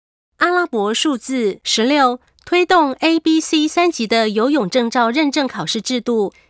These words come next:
并提高国中小学校游泳体育课的时数，培养孩子水中自救能力。阿拉伯数字十七，争取东区国民及儿童运动中心设立，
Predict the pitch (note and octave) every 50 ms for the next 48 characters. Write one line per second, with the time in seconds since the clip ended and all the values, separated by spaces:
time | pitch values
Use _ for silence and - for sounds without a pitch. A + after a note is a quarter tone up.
0 | _ _ D#4+ D#4+ D#4 D4 C#4+ - - A#3 A3 D#4 D#4 D#4+ E4 D#4+ - B3 A#3 A#3+
1 | - D#4+ F4 - - A3 F3 - - F#3+ G3+ - D4+ C#4 B3+ A#3 G#3+ G#3+ A3 B3
2 | C4 C4+ B3 C#4 - - F#3 F3+ G#3 G#3+ G3+ - B3+ A3 G#3+ G#3+ - - - D#3
3 | E3 - - B3+ A#3+ G#3 - - - - - - - - C4+ D#4+ F4 D4+ C4 -
4 | - G3 F#3 G3 - A#3 A3 G3 - - G3 E3 D#3 - B3 C4+ C#4+ - - F4
5 | D4 - D4 B3+ A3 F#3+ E3 E3 F3 A3 A#3 A3+ G3 - - _ _ _ _ _
6 | _ _ - D#4+ F4 F4+ F4+ F4 - B3 G#3+ G3+ G#3 A3+ - - D#4 C4+ A3 -
7 | - C4+ B3+ A3+ G3 - - _ _ - - A#3 G#3+ - - D4 D4 C#4+ D4 D#4
8 | - _ _ _ _ - F4 F#4 F#4+ F#4+ - - G3+ - A3+ B3+ C#4 C4+ - D#4
9 | D4+ D4+ D4 - A#3+ A3+ B3 B3+ A#3+ A#3+ A#3 - A#3 A#3 A3 G#3+ G#3 G#3+ - A#3
10 | G#3 B3+ C#4 D4+ C#4 C4+ C4+ A#3 G#3+ B3+ B3 B3+ - - C4+ C4+ - - C#4+ A#3+
11 | G#3+ A3+ A3+ G#3+ F#3 E3